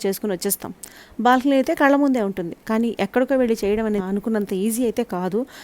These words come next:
రోజు వెళ్ళి రావాలంటే మనకి సమయం ఉండకపోవచ్చు, ఆరోగ్యం సహకరించకపోవచ్చు, పని మీద క్యాంప్ వెళ్ళొచ్చు. ఆ, కనుక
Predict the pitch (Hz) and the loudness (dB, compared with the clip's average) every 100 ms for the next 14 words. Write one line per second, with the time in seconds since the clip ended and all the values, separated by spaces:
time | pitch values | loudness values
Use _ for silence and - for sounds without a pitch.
0 | - - 190 220 247 254 220 208 190 202 | -12 -2 2 4 4 2 2 2 0 -2
1 | 208 202 208 208 185 190 196 196 233 220 | 0 -2 -2 -4 -4 -4 -2 -2 -2 -2
2 | 196 - 190 185 202 185 208 202 208 202 | -4 -6 -8 -6 -6 -4 -4 -4 -4 -4
3 | 196 226 214 196 190 185 202 202 202 233 | -4 -6 -6 -6 -8 -6 -4 -2 -2 0
4 | 220 214 202 196 240 240 196 185 180 - | -2 -4 -2 -2 0 0 -2 -2 -4 -6
5 | 196 - - - - 196 196 226 226 | -8 -8 -16 -18 -8 -4 -2 0 0